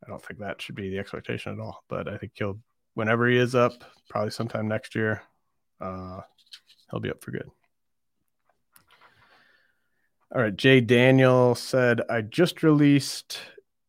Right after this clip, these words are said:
uh, Ji Hwan Bae with the Pirates in a roster crunch. It's a competitive twelve-team N L only league.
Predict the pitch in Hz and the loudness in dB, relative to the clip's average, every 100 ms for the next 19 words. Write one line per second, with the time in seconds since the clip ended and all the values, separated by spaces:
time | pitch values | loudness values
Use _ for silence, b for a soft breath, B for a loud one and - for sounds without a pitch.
0 | - 107 104 104 _ - 131 131 - 127 | -8 -4 -4 -6 _ -4 -2 -2 2 4
1 | 123 110 113 120 120 120 120 - 143 - | 4 4 4 4 4 4 0 -4 -16 -8
2 | - 120 120 - 113 104 110 117 - 117 | 0 4 2 0 -4 -2 0 0 -4 -6
3 | - 117 113 - - - - - 107 - | -4 -2 -4 -8 -12 -14 -16 -14 -14 -4
4 | 131 123 117 113 110 - - 127 113 - | -2 0 0 -2 -4 -10 -4 -4 -4 -4
5 | 123 117 - 113 101 78 135 139 135 135 | -4 -4 -4 -4 -4 -2 -2 0 0 0
6 | 135 131 | 0 -4